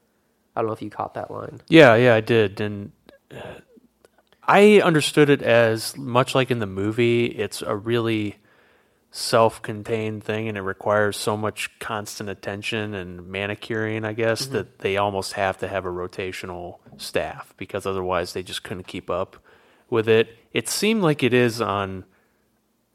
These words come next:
Speaker 2: Earth, though, because, uh, the one, uh, host, Maeve, the, the whore,
Speaker 1: Mm-hmm.
Speaker 2: when she, like,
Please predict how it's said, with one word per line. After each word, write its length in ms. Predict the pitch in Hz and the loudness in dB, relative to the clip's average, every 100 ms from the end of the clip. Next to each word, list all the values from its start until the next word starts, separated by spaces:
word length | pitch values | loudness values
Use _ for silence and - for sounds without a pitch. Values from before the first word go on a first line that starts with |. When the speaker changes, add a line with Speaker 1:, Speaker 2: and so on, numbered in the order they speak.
| _ _ _ - | _ _ _ 2
Speaker 2:
Earth, 380 | 104 98 - - | 2 2 -4 -12
though, 300 | 98 90 87 | -6 -4 -4
because, 720 | 95 98 - 110 98 92 - | -6 -10 -6 -4 -2 -4 -6
uh, 160 | 104 117 | -8 -8
the 140 | - 104 | -4 -2
one, 560 | 104 123 123 120 113 - _ _ _ _ _ _ _ _ _ | 2 4 4 0 -8 -12 _ _ _ _ _ _ _ _ _
uh, 260 | - 98 95 | -4 -4 -4
host, 600 | - 120 101 - - - - | 0 0 0 -4 -12 -16 -18
Maeve, 640 | 104 101 107 110 113 - - _ | -8 -4 -2 -2 -6 -14 -20 _
the, 280 | - 95 92 | -6 -6 -6
the 140 | - | -10
whore, 400 | 92 101 101 101 - _ | -6 -4 -2 -6 -10 _
Speaker 1:
Mm-hmm. 180 | - 151 156 _ | -12 -12 -12 _
Speaker 2:
when 160 | 104 101 | -10 -6
she, 160 | 113 | -2
like, 180 | 104 98 | -2 -2